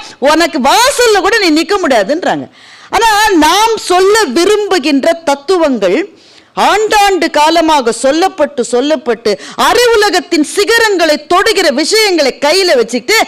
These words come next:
ஆனா குழந்தைகளுக்கு கொடுக்க முடியாதவர்களாக இருக்கின்றோம். கையில நல்ல சாப்பாடு இருக்குங்க, பிள்ளைக்கு பசி இருக்கு, கொடுக்க முடியாத ஒரு அம்மாவா நான் இருந்தா எனக்கு எவ்வளவு குற்ற உணர்ச்சி வருமோ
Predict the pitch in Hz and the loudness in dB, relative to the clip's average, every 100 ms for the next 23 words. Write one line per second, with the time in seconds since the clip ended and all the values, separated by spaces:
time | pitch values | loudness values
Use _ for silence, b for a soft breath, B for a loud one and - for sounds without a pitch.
0 | 370 320 339 339 330 381 415 320 294 392 | -4 -4 -2 0 2 2 0 -2 0 -2
1 | - 392 427 - 440 339 302 294 262 226 | 0 0 2 0 0 0 2 2 2 0
2 | 185 175 254 403 359 359 339 233 156 123 | 0 -2 0 0 -2 -4 -6 -4 -6 -8
3 | _ _ _ _ _ _ _ _ _ _ | _ _ _ _ _ _ _ _ _ _
4 | _ _ _ b b b - 320 440 392 | _ _ _ b b b -2 0 2 2
5 | 294 339 427 453 - 349 415 427 381 294 | 2 2 2 0 0 0 0 0 2 0
6 | 247 214 202 285 359 160 B B B 415 | -2 -2 0 2 2 -2 B B B 0
7 | 466 480 403 - 349 370 453 440 359 285 | 2 2 0 0 0 2 0 0 0 0
8 | 214 B B 381 427 494 453 403 381 403 | 0 B B 0 2 2 0 0 0 2
9 | 440 440 381 330 320 415 415 392 320 294 | 2 2 2 2 0 0 2 2 2 2
10 | 294 330 359 330 381 339 330 349 440 480 | 0 0 0 0 2 2 2 2 2 2
11 | 427 415 - 453 415 349 - 320 294 294 | 0 -2 0 0 2 0 0 0 0 2